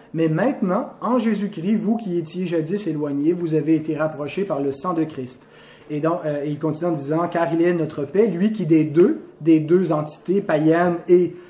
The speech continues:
juive, n'en a fait qu'un, et qui a renversé le mur de séparation, l'inimitié,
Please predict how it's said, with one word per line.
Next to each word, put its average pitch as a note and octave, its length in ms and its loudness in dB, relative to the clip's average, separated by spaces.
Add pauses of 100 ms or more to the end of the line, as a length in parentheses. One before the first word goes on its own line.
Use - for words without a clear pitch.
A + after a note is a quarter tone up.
(120)
juive, F3+ 440 0 (200)
n'en E3+ 280 2
a G3 80 0
fait E3 200 -2
qu'un, F3 280 -2 (100)
et E3 120 2
qui E3 160 -4
a D3+ 100 2
renversé G3+ 500 0
le F3 140 2
mur F3+ 240 2
de D#3+ 80 2
séparation, D#3 640 -4
l'inimitié, G3+ 680 2